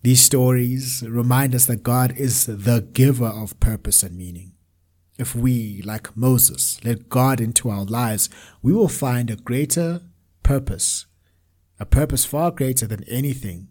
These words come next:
we could devise on our own. Even if, like the ocean in a storm, our lives seem chaotic on the surface,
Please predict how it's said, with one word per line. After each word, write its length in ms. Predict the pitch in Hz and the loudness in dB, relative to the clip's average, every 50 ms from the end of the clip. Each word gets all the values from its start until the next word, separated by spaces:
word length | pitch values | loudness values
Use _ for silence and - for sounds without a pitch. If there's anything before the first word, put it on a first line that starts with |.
| _ _ _ | _ _ _
we 120 | - 120 | -10 -8
could 180 | - - 127 131 | -4 -4 -4 -2
devise 540 | - 110 98 - 120 113 113 110 107 98 - | -2 -4 -2 -2 -4 -4 -2 -4 -4 -4 -4
on 180 | - 117 101 | -6 -6 -8
our 180 | 104 98 98 - - | -8 -8 -10 -10 -8
own. 300 | 107 107 101 95 90 107 _ _ _ _ _ _ _ _ _ _ _ _ _ _ _ _ _ _ _ _ _ | -8 -8 -8 -10 -12 -18 _ _ _ _ _ _ _ _ _ _ _ _ _ _ _ _ _ _ _ _ _
Even 260 | 127 135 139 143 135 | 2 4 4 4 2
if, 300 | 143 156 117 - - 123 | 2 0 -2 -2 -4 -6
like 220 | 123 117 117 - | -6 -8 -8 -8
the 220 | - 113 110 107 104 | -10 -10 -10 -10 -8
ocean 420 | - 131 135 139 - - 135 123 120 | -6 -4 -2 -2 -2 -4 -4 -6 -6
in 80 | 113 | -8
a 100 | 104 101 | -6 -2
storm, 640 | - - - - 123 120 123 127 131 135 131 127 123 | 0 0 0 2 0 0 0 0 0 0 -2 -2 -6
our 280 | 104 107 107 104 104 | -6 -6 -6 -6 -6
lives 440 | 101 104 110 120 123 120 123 127 - | -6 -4 -2 -2 -2 -2 0 2 2
seem 260 | - - 123 120 123 | 2 2 2 -2 -4
chaotic 580 | 127 - - 120 110 110 123 - - 127 123 - | -4 -4 -4 -2 -2 -2 -4 -4 -6 -6 -6 -8
on 140 | 117 117 110 | -10 -8 -4
the 60 | 101 | 0
surface, 500 | - - 131 123 123 - 120 120 - | 2 2 2 0 -2 -4 -2 -2 -2